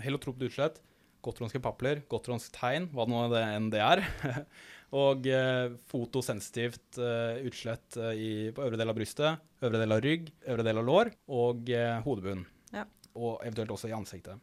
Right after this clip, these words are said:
Speaker 2: Mm.
Speaker 1: Pasienter med antisyntetasesyndrom, de kan også ha noen av de samme utslettene,
Speaker 2: Mm.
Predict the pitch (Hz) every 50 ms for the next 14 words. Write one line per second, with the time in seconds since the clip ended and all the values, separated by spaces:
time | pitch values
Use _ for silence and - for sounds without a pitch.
0 | _ - 185 180 170 156 165 - _ _ _ _ _ _ _ _ _ - 151 147
1 | 165 143 127 147 147 147 147 151 156 - - _ - 135 120 113 107 - 123 135
2 | 135 127 143 - 147 110 - - 104 98 104 101 107 139 175 190 147 131 - 160
3 | - 117 - - - 147 - - 120 120 120 123 131 127 - - - - 135 151
4 | 147 123 117 120 123 120 117 117 123 123 123 - - 143 120 120 117 110 - 110
5 | 101 - 127 160 214 277 - - - 190 175 165 160 190